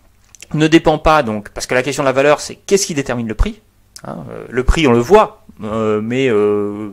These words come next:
la question est pourquoi il est ce qu'il est, pourquoi est-ce que tel objet vaut tant et tel autre objet vaut tant, c'est ça la, la question fondamentale. Et donc, euh, ce que dit, euh, ce que disent les néoclassiques, c'est que, au fond, derrière le prix,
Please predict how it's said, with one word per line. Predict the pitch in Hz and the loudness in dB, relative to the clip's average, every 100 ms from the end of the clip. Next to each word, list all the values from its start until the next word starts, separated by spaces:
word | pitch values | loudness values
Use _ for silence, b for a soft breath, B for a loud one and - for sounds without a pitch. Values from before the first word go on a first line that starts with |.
| 104 | -10
la | 113 | -8
question | 113 139 | -6 -4
est | 175 | -4
pourquoi | - - 170 | -4 0 0
il | 131 | 0
est | 135 - | -2 -4
ce | - 131 | -14 -16
qu'il | - - | -14 -16
est, | - b _ | -18 b _
pourquoi | 127 - 160 | -8 -2 -2
est-ce | 127 | -2
que | 135 143 104 B B B B B _ | -4 -6 -6 B B B B B _
tel | 151 143 | 4 4
objet | 127 120 147 | 4 2 2
vaut | 160 120 | 2 -2
tant | 113 147 175 160 | 0 0 0 -2
et | |
tel | - 127 | -4 -6
autre | - | -6
objet | 117 123 | -8 -8
vaut | 104 | -8
tant, | - | -12
c'est | - 120 | -10 -4
ça | 170 | -4
la, | 107 - - | -4 -8 -12
la | 95 | -14
question | 104 - - - | -12 -16 -16 -18
fondamentale. | - 110 95 - - | -14 -12 -12 -14 -16
Et | 117 | -8
donc, | 131 156 117 - b b b _ - | -4 -4 -6 -14 b b b _ -2
euh, | 113 110 104 - | 0 2 0 -4
ce | 113 - | -8 -8
que | 135 135 | -4 -6
dit, | 123 135 110 | -6 -8 -4
euh, | 101 95 98 92 | -2 -2 -4 -6
ce | 127 | -6
que | 120 | -6
disent | 123 | -6
les | 107 | -6
néoclassiques, | 98 - - - 226 - B B B B B B | -8 -8 -6 -6 -8 -12 B B B B B B
c'est | - - 156 | -6 -2 0
que, | - 131 127 - - - _ _ | 4 4 4 2 -12 -20 _ _
au | - 156 | 0 0
fond, | - 170 147 | 0 -2 2
derrière | 156 165 175 151 | 4 4 6 4
le | 131 | 2
prix, | - 202 240 - | -2 -4 -6 -8